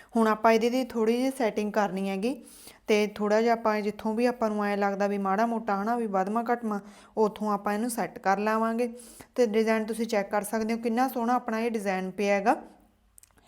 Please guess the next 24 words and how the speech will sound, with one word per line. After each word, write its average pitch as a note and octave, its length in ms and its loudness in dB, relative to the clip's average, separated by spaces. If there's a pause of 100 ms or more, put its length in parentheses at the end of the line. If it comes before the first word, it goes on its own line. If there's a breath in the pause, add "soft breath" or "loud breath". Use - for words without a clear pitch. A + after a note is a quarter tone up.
(220 soft breath)
ਇਹ A#3 140 4
'ਚ A#3+ 80 -4
ਚਾਹੇ A#3+ 280 2
ਆਪਾਂ A#3 200 2
ਹੁਣ A#3 140 0
ਆਹ A3+ 140 2
ਜਿਹੜੀਆਂ B3 240 0
ਬਟਰਫਲਾਈਆਂ A3+ 640 0
ਨੇ A3 120 -4
ਪੂਰੇ A3+ 280 0
ਸੂਟ A3+ 300 -6
ਵਿੱਚ A3+ 240 -6
ਪਾ F#3+ 220 0
ਸਕਦੇ F#3+ 340 -4
ਹਾਂ। G#3+ 100 -4
ਇਹ A3+ 260 -2
ਆਪਾਂ A#3 220 -2
ਇੱਕ A3 160 -4 (460 loud breath)
ਖੂੰਜੇ A3 320 2
'ਤੇ A3 180 6
ਇਹ B3+ 60 6
ਫਲਾਵਰ A3 380 2
ਬਣਾ F#3+ 280 2
ਲਿਆ, G3+ 200 4